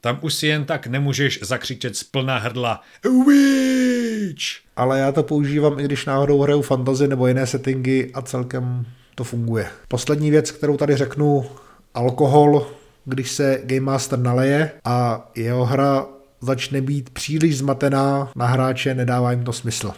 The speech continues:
Speaker 1: No, já to tak čtu a mám pocit, že se ta hra rozpadla kvůli tomu, že pán jeskyně jako chlastal. Ale asi jak, jako fest. Protože pokud není schopný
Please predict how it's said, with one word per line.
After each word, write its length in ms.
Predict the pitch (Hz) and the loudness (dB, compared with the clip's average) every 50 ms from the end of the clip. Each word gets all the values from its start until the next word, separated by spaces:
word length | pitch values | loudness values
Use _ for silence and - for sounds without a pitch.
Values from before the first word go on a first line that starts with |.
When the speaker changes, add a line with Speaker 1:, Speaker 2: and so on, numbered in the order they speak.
| - - | -14 -16
Speaker 1:
No, 180 | - 92 92 92 | -14 -10 -8 -6
já 160 | 95 101 104 | -6 -6 -6
to 120 | 104 123 104 | -6 -6 -6
tak 180 | - 123 113 | -6 -6 -6
čtu 340 | - - - - 123 123 123 | -6 -10 -10 -6 -4 -4 -2
a 60 | 123 | -2
mám 220 | 123 131 131 131 113 | -2 -2 -2 -4 -4
pocit, 480 | 113 120 113 - - 131 127 - - - | -6 -8 -8 -6 -4 -4 -4 -6 -8 -10
že 540 | - 98 - 113 117 117 113 113 110 110 107 - _ - | -10 -8 -6 -4 -2 -2 -2 -2 -4 -4 -6 -10 _ -14
se 260 | - - - 117 104 | -12 -10 -8 -8 -6
ta 220 | - 127 127 123 104 | -6 -6 -6 -6 -8
hra 300 | 92 101 107 117 117 - | -8 -6 -6 -4 -6 -6
rozpadla 500 | 110 110 104 - - - 131 117 117 117 | -6 -8 -8 -10 -10 -10 -10 -8 -8 -10
kvůli 260 | 110 - 117 113 120 117 | -12 -12 -10 -10 -10 -10
tomu, 260 | - 120 113 117 113 | -8 -10 -10 -8 -8
že 120 | 113 120 | -8 -10
pán 260 | 104 - 123 117 113 | -10 -8 -8 -8 -6
jeskyně 320 | 113 110 - - 117 113 113 | -8 -8 -10 -10 -10 -10 -8
jako 180 | 110 - - | -10 -10 -12
chlastal. 520 | - - 180 185 - - 160 123 104 92 - - | -12 -12 -12 -12 -10 -12 -12 -12 -12 -14 -14 -10
Ale 200 | 98 98 104 101 | -8 -6 -6 -6
asi 240 | 95 - - - | -8 -8 -8 -8
jak, 240 | 107 104 101 95 - | -6 -6 -8 -8 -6
jako 220 | 101 98 101 - 110 | -6 -6 -6 -8 -10
fest. 420 | - - 156 196 185 - - - _ _ | -10 -8 -8 -8 -10 -12 -16 -20 _ _
Protože 320 | - - - 110 117 143 | -12 -8 -4 0 0 0
pokud 340 | 143 143 139 143 160 170 143 | 0 -2 -4 -2 -2 -2 -2
není 240 | 156 156 160 170 156 | 0 -2 -2 -2 -4
schopný 800 | - - - 143 139 139 147 151 160 156 156 151 143 131 - | -4 -4 -4 -6 -4 -2 -2 -2 0 0 0 -2 -4 -6 -10